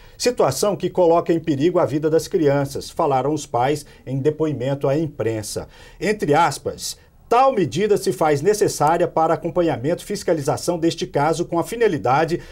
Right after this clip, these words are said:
de evitarmos que ocorra a tragédia anunciada pela imprensa local", frisa a conselheira Maria Tereza Garrido Santos. Esse é o trabalho também do Tribunal de Contas dos Municípios.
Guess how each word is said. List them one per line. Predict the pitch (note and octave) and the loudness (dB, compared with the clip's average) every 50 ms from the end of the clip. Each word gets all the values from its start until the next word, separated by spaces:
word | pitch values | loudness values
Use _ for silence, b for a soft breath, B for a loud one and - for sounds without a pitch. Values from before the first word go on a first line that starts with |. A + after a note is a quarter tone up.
| B B B | B B B
de | B2 E3 | 0 2
evitarmos | G#3 G#3 G#3+ F#3+ - - D#3 E3 F3 F3+ F#3 F3 - | 2 4 2 0 0 2 2 2 2 0 0 -4 -4
que | - - | 0 2
ocorra | F#3 D#3+ - - E3+ F3+ F3+ F3 F3 | 2 2 2 2 2 4 4 4 0
a | |
tragédia | E3 - F3+ E3+ C#3+ A#2 A2 D#3+ E3 E3+ E3 E3 | 0 2 2 2 2 2 2 2 2 4 2 2
anunciada | D#3+ F3 E3 - - D#3+ D3 D3 D3+ C#3+ A#2 G2+ G2 E2+ B B B B B B | 0 0 -2 -2 0 2 4 4 4 2 2 0 -4 -8 B B B B B B
pela | B F3 F3 F3 F3+ | B 4 4 4 4
imprensa | F3 C#3+ - D3+ D#3 E3+ D#3+ - F3+ | 2 2 2 2 2 2 2 2 2
local", | E3+ F3 E3 - - D3 D3 D3+ | 2 2 2 2 2 2 2 2
frisa | D3 - - C#3+ C#3+ D#3 C#3 E3 E3 D#3 B B B B | 2 0 0 0 0 2 2 2 0 0 B B B B
a | B2 C3+ | -8 -6
conselheira | - - A3+ B3 - - E3 C3+ B2 C3+ D3 D3 D3+ D3 | -2 0 0 0 2 2 0 2 2 2 2 2 2 2
Maria | D3 C#3+ B2+ A#2+ B2+ C#3+ D3 C#3 | 0 -2 -2 -2 0 0 0 0
Tereza | C#3+ - D#3 D3 B2 A#2+ B2+ C3 A#2 C3+ C3+ C3+ C3+ B B B - | 0 0 0 0 0 0 -2 -2 0 0 -2 -2 -4 B B B -6
Garrido | - C#3 A#2 A2+ C3 C#3 C#3 C#3+ D3+ | -4 -4 -2 -2 -2 -4 -4 -4 -6
Santos. | C#3+ - - - C3 A#2+ A2 G#2+ - F#2+ - - - | -8 -6 -6 -4 -4 -4 -4 -8 -10 -14 -14 -12 -8
Esse | B2+ C#3+ D3 - D#3 | -6 -6 -4 -2 -2
é | |
o | D#3 D3+ | -2 0
trabalho | F#3+ F3 D3+ C3 C#3 D3 C#3+ C#3+ | 0 0 0 2 0 0 0 -2
também | E3 D#3 C#3 B2+ C3+ C#3+ | -4 -4 -2 -2 -2 -2
do | D3 D3+ | -2 -4
Tribunal | C#3+ D#3+ D3+ D3+ D#3+ D3+ C#3+ D#3 | -4 -4 -4 -4 -2 -2 0 -2
de | D#3 D#3+ E3+ | -2 -4 -6
Contas | - D3 D3 D3+ D3 D#3 C#3 B2 | -6 -6 -6 -6 -6 -6 -8 -6
dos | C#3 D3 C#3 | -8 -8 -8
Municípios. | C#3 D3+ E3 F3 F3+ F3 - - B2+ A#2 - - E2+ D2+ - | -6 -6 -6 -8 -8 -10 -10 -10 -10 -10 -10 -12 -16 -16 -18